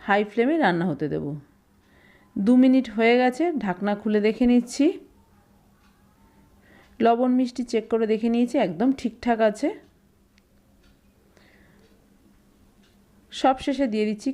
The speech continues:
কসুরি মেথি। কসুরি মেথি দিলে কিন্তু স্বাদ এবং গন্ধ দুই বেশ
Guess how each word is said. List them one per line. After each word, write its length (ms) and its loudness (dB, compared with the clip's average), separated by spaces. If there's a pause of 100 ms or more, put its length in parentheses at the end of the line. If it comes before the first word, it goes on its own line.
কসুরি 460 0
মেথি। 360 0 (140)
কসুরি 320 0
মেথি 240 0
দিলে 220 0
কিন্তু 320 -2 (520)
স্বাদ 380 0
এবং 280 0
গন্ধ 280 0 (160)
দুই 200 0
বেশ 200 2